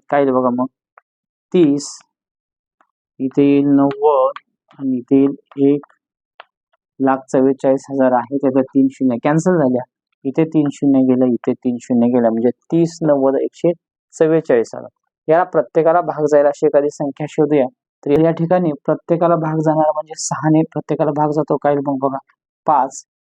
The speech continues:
हे पाच, पंधरा आणि चोवीस. बघा, सुरेशचं जे प्रमाण आहे ते पाच येईल, रमेशचं जे प्रमाण आहे ते पंधरा येईल आणि महेशचं जे प्रमाण आहे ते चोवीस येईल. आणि या तिघांच्या प्रमाणाची जर आपण बेरीज केली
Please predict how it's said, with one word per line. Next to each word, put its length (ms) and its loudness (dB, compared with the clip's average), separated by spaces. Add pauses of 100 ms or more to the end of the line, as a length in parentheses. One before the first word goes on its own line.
(240)
हे 120 -4 (120)
पाच, 420 0
पंधरा 320 2
आणि 140 -2 (100)
चोवीस. 380 -2 (460)
बघा, 220 0 (180)
सुरेशचं 720 0 (380)
जे 100 2
प्रमाण 400 -2
आहे 220 -4
ते 120 -2 (100)
पाच 280 0
येईल, 200 -2 (760)
रमेशचं 420 0
जे 100 4
प्रमाण 340 -2
आहे 200 -6
ते 100 -2 (100)
पंधरा 300 0
येईल 220 -2 (380)
आणि 140 0 (100)
महेशचं 440 -2
जे 120 2
प्रमाण 320 2
आहे 240 -4
ते 180 -2 (460)
चोवीस 420 2
येईल. 140 2 (320)
आणि 180 0 (120)
या 160 4 (360)
तिघांच्या 640 0
प्रमाणाची 480 0
जर 120 2
आपण 260 -2
बेरीज 380 2
केली 320 -2